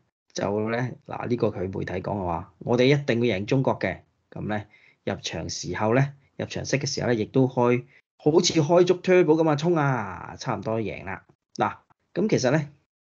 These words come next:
誒，而家咧，中國咧，係最少攞咗三面射擊嘅金牌嘅。啊，最少啊嚇，因為佢之前話最少攞到兩面乜印度，但係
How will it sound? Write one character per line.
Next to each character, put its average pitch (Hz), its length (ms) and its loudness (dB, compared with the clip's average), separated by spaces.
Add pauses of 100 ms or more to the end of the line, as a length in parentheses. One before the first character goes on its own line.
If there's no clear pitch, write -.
誒， 104 500 -4 (140)
而 92 240 -10
家 139 240 4
咧， 139 240 2 (240)
中 147 200 0
國 - 180 0
咧， 131 200 -2 (320)
係 117 200 -6
最 117 280 2
少 110 200 -4
攞 127 260 2
咗 127 540 2
三 127 340 -2
面 98 200 -4
射 - 160 -4
擊 92 180 -4
嘅 92 140 -8
金 110 200 -4
牌 - 260 -14
嘅。 - 200 -12 (420)
啊， - 240 -10
最 110 180 2
少 107 280 2
啊 117 240 2
嚇， 113 80 -8
因 123 100 -2
為 113 80 -2
佢 101 180 -4
之 131 200 -4
前 90 160 -4
話 82 100 -4
最 92 140 -4
少 104 140 -2
攞 107 220 0
到 107 120 2
兩 92 360 2
面 95 200 -2
乜 104 200 0
印 85 100 -6
度， 85 220 -4
但 90 220 -6
係 90 240 -4